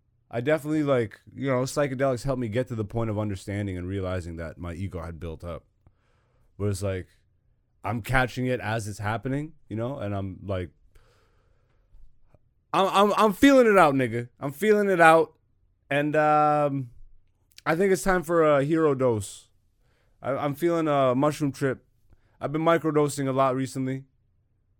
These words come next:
And, uh, that's been, that's been really good. But I think it's time to actually go deep, like four grams, five grams, something like that. Uh, I don't know if you guys have ever experienced,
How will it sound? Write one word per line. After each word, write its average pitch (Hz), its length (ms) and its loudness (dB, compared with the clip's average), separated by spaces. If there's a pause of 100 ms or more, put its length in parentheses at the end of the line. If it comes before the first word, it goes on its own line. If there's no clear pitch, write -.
(140)
And, 104 220 -6
uh, 104 200 0
that's 131 180 -4
been, 113 240 -6
that's 123 180 -6
been 113 160 -6
really 92 180 -6
good. 80 220 -12
But 90 100 -6
I 95 60 -4
think 117 180 -10
it's 110 100 -10
time 101 200 -8
to 87 80 -12
actually 90 360 -10
go 85 220 -10
deep, 90 340 -10
like 78 180 -14
four 92 260 -10
grams, 82 320 -12
five 78 280 -14
grams, 78 300 -14
something 87 220 -14
like 69 160 -20
that. 71 220 -18 (1040)
Uh, 87 240 -12
I 120 120 -2
don't 180 100 2
know 190 80 6
if 151 100 0
you 156 60 -2
guys 143 220 6
have 131 100 0
ever 127 200 0
experienced, 156 600 -2